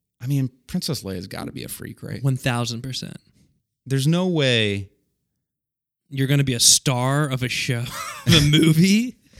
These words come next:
Speaker 1: There's no way. Yeah. I mean, she was a drug addict in real life, so you know she was a freak.
Speaker 2: Oh, for sure.
Speaker 1: But
Speaker 2: She's, she's sexy in those first few movies.
Speaker 1: You didn't like her in the newer ones?
Speaker 2: <laughs> I mean,
Speaker 1: When
Speaker 2: she's
Speaker 1: she's
Speaker 2: also kinda
Speaker 1: C G I.
Speaker 2: dead. In the,
Speaker 1: Yeah.
Speaker 2: <laughs> yeah. Uh, rest her soul.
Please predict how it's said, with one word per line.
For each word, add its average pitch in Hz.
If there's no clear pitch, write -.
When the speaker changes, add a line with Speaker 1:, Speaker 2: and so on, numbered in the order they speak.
Speaker 1:
There's 139
no 175
way. 127
Yeah. 110
I 139
mean, 165
she 208
was 208
a 139
drug 98
addict 87
in 87
real -
life, 95
so 101
you 95
know 92
she -
was -
a -
freak. -
Speaker 2:
Oh, 139
for -
sure. -
Speaker 1:
But 110
Speaker 2:
She's, -
she's -
sexy 113
in 107
those -
first -
few 71
movies. -
Speaker 1:
You 120
didn't 110
like 101
her 107
in 98
the 95
newer 95
ones? -
Speaker 2:
<laughs> -
I 156
mean, 135
Speaker 1:
When 117
Speaker 2:
she's 175
Speaker 1:
she's 175
Speaker 2:
also 226
kinda 160
Speaker 1:
C -
G -
I. -
Speaker 2:
dead. 147
In 156
the, 156
Speaker 1:
Yeah. 135
Speaker 2:
<laughs> -
yeah. 117
Uh, 110
rest 156
her 127
soul. -